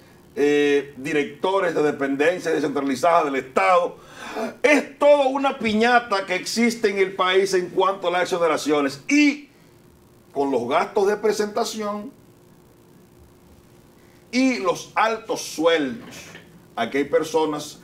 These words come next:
funcionarios que ganan hasta un millón de pesos, aparte de los viáticos y de los gastos de presentación.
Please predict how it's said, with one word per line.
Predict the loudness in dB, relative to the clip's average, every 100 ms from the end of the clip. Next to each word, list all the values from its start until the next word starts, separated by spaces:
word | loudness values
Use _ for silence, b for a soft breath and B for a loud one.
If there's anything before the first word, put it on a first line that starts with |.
| B
funcionarios | -6 -4 -4 -4 -2 -2 -4
que | -2
ganan | -2 -2 -2 -6
hasta | -8 -8 -8 -8 -20 -20 -8
un | -6 -6
millón | -6 -2 -2 -2
de | -4
pesos, | -4 -4 -4 -10 -16 B B
aparte | -8 -2 0 0 -2
de | -4
los | -4 -2
viáticos | -4 -4 -8 -12 -12 -18 B B -12
y | -6
de | -2
los | 0
gastos | 0 -2 -2 -6 -6 -20 -20 -14
de | -6 -4
presentación. | -4 -4 -4 -4 -4 -6 -8 -14